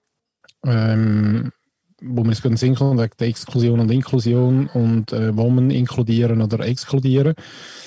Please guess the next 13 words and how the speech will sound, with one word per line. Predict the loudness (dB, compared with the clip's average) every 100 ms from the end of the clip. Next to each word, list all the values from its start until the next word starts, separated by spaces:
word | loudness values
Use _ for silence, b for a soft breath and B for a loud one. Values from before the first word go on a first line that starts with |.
| B _ -4
ähm, | 0 2 0 -2 -6 _
gibt's | -4 -2 0
ein, | 0 0
ein, | 0 0 0
eine | -2 -2
anstehende | 0 0 0 0 0 2 0 -2 -2
Dokumentation, | -2 -2 -2 -2 0 -4 -2 0 0 0 -2 -8 _ _ _ _ _ _ _ _
einen | -2
neuen | 0 2 0
Film, | 0 2 0 -2 -8 _ b b b -4
der | -2
heisst | 0 -2 0
Woman. | 2 2 0 -2 -6 -12